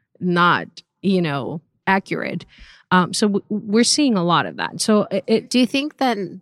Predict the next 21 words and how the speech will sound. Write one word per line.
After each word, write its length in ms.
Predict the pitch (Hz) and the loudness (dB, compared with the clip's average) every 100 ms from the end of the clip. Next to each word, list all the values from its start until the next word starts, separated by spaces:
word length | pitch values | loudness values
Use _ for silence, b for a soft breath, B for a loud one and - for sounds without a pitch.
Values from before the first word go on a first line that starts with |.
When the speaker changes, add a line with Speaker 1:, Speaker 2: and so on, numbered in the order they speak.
| _ - | _ -2
Speaker 2:
that 280 | 185 175 - | 0 0 -2
immigration 520 | 185 185 175 175 180 | -6 -4 -4 -6 -6
law 120 | 165 | -6
here 200 | 165 165 | -6 -6
in 80 | 170 | -4
the 100 | 170 | -4
U 100 | 160 | -4
S 180 | 156 156 | -6 -4
is 180 | 151 160 | -6 -6
broken? 580 | - 131 _ - 190 160 | -10 -16 _ -20 -18 -12
Speaker 1:
The, 260 | - 220 - | -8 -4 -4
the 160 | - 311 | 0 0
system 560 | - 339 349 - 370 - | 2 -2 -2 -2 -2 2
is 320 | 247 214 - _ | 0 0 -6 _
definitely 520 | 233 226 254 233 208 | 0 2 0 0 0
broken 420 | 190 190 185 196 | 2 2 2 0
in 120 | 190 202 | 0 0
the 80 | |
sense 220 | 185 202 190 | 2 0 0
that 100 | 180 | 0
it's 440 | 175 - - - | -2 -6 -12 -14